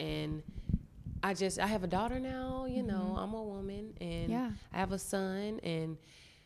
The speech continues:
Speaker 1: it's like those things that I probably wasn't taught that I'm just now learning in my
Speaker 2: Mm-hmm.
Speaker 1: adult years. I wanna be able to give them at an age where they can understand and incorporate those same tools, like these books I'm re-, I'm not reading them for no reason. I'm
Speaker 2: Yeah.
Speaker 1: reading them,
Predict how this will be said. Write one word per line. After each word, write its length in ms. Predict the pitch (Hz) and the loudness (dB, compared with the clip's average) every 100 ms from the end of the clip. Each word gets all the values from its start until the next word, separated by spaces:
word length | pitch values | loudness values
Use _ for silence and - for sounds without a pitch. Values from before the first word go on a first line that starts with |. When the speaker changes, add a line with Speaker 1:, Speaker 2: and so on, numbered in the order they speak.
| - - | -18 -2
Speaker 1:
it's 200 | 175 185 | 2 4
like 200 | 175 175 | 2 6
those 300 | 185 196 - | 6 6 2
things 520 | 190 190 196 202 170 | 4 6 4 2 2
that 260 | 175 180 | 2 4
I 100 | 185 | 2
probably 300 | 185 196 190 | 4 4 4
wasn't 300 | 185 185 180 | 4 4 4
taught 200 | 185 196 170 | 2 2 4
that 80 | |
I'm 120 | 170 180 | 2 4
just 220 | 175 175 | 2 4
now 140 | 170 175 | 4 4
learning 320 | 170 170 165 | 4 4 4
in 100 | 165 | 4
my 80 | 180 | 4
Speaker 2:
Mm-hmm. 80 | |
Speaker 1:
adult 240 | 190 170 165 | 4 2 2
years. 240 | 160 160 | 0 2
I 60 | 170 | 2
wanna 200 | 196 180 | 2 0
be 160 | 165 165 | 2 0
able 120 | 156 | 0
to 120 | 165 | -2
give 240 | 156 156 151 | 2 2 2
them 180 | 185 | 2
at 120 | 165 151 | 2 2
an 60 | - | 4
age 260 | 160 147 | 4 4
where 100 | 147 | 2
they 120 | 151 | 0
can 160 | 156 156 | 0 0
understand 520 | 151 151 - 160 156 | 0 -2 0 0 0
and 120 | 151 | 0
incorporate 760 | 143 - 170 156 156 160 - - - - - - - | -2 0 0 2 2 2 0 -6 -18 -20 -20 -20 -4
those 260 | 170 170 165 | 4 6 6
same 240 | 170 160 | 2 2
tools, 280 | 151 185 160 | 2 2 4
like 120 | 156 147 | 2 2
these 200 | 165 139 | 2 2
books 240 | 156 - | 0 0
I'm 80 | 156 | 0
re-, 100 | 151 | 2
I'm 100 | 156 | 4
not 180 | 165 151 | 2 2
reading 240 | 160 156 151 | 2 2 0
them 100 | 147 | -2
for 140 | 151 | -2
no 140 | 147 | 0
reason. 340 | 143 175 180 156 | 0 0 0 -2
I'm 140 | 147 | 0
Speaker 2:
Yeah. 80 | 214 | 2
Speaker 1:
reading 240 | 160 151 | 2 0
them, 240 | 156 156 | 0 -2